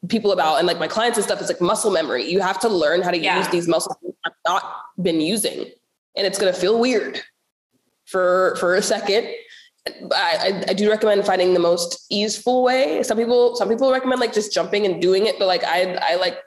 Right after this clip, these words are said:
Speaker 1: to ease into it softly.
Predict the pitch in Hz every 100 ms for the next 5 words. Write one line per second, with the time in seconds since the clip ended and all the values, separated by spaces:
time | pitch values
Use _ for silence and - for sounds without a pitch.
0 | - - - 185 202 202 196 185 - -
1 | - - _ _ _ 180 180 180 165 147
2 | - - 139 143 - 117 76